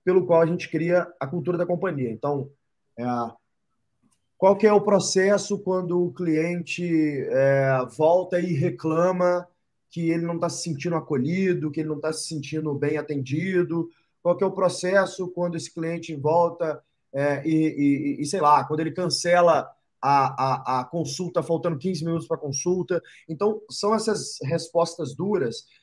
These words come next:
que a gente tem que, cara, literalmente abrir um Word, sabe? E escrever ali no Word mesmo, falar, ó, se na situação tal,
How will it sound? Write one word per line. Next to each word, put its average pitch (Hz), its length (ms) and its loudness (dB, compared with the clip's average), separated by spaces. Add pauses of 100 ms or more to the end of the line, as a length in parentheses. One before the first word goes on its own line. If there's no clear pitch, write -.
(120)
que 175 60 -2
a 160 40 4
gente 165 240 -6
tem 196 160 0
que, 196 80 -12
cara, 180 220 4
literalmente 202 520 0
abrir 165 260 2
um 220 180 2
Word, 175 360 6
sabe? 170 360 -2 (420)
E 170 100 -4
escrever 190 540 6
ali 196 400 2 (180)
no 165 180 0
Word 175 320 6
mesmo, 190 200 0
falar, 208 280 2
ó, - 40 -10
se - 160 -12
na 208 120 0
situação 208 520 -4
tal, 214 480 0